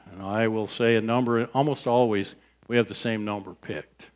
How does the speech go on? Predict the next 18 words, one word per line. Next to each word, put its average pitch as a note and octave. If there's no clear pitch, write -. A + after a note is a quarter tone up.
So -
we A#2+
get A#2+
a G#2+
confirmation. A2+
It's F2+
like A2
we D#3
had D3
two G#3
different F#3+
people A#2+
just D3+
a C3+
little F3
bit E3
before C3+
Christmas A2